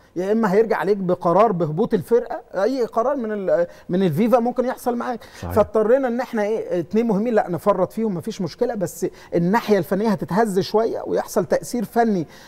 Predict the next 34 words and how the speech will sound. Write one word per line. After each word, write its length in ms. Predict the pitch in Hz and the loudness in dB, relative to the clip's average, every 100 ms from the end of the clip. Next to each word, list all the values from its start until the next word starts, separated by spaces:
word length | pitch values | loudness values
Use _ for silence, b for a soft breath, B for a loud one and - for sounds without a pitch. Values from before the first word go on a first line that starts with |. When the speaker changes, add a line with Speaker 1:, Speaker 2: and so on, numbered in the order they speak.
| B | B
Speaker 1:
في 100 | 185 | -2
شكل 320 | - 214 233 | 2 2 2
الفرقه، 420 | 190 - 262 294 | 0 2 2 2
بس 260 | 160 151 - | -8 -10 -6
بعد 220 | 156 147 | -6 -6
كده 200 | 151 202 | -4 -4
هنقدر 360 | 165 190 185 156 | -2 -4 -4 -6
نعوضه 540 | 151 156 160 151 147 | -4 -2 0 -2 -4
ان 60 | - | -6
شاء 200 | - 170 | 0 2
الله. 240 | 165 156 - B B B B | 2 0 -4 B B B B
وده 180 | 175 220 | 4 6
اللي 140 | 214 | 4
حصل 340 | - 233 214 175 | 2 -2 0 0
الحمد 320 | - 226 180 | 0 -2 -2
لله 180 | 180 202 | 2 2
بقى 200 | 175 180 | 2 -2
بط-، 160 | - | -4
ب-، 260 | 160 - 151 | -4 -4 -6
ب-، 260 | 156 143 156 | -8 -4 -6
ب-، 320 | 147 139 156 | -6 -8 -6
ب-، 480 | 151 - 151 151 156 | -6 -6 -8 -4 0
ب-، 200 | 156 151 | 0 0
بعدد 380 | 151 208 202 | 2 4 4
المباريات 380 | 170 156 175 208 | 2 -2 -2 0
اللي 120 | 185 | -2
لعبناها 440 | 170 160 143 233 277 B B | -4 -6 -4 -2 -4 B B
حصل 320 | - 208 175 | -6 0 4
هزه 220 | 170 170 170 | 4 4 2
شويه، 260 | 208 220 | 2 2
لا 180 | 170 160 160 | 0 0 0
بنرجع 380 | 151 190 156 | 4 4 4
Speaker 2:
طيب. 80 | - | 2
Speaker 1:
تاني، 140 | 165 | 2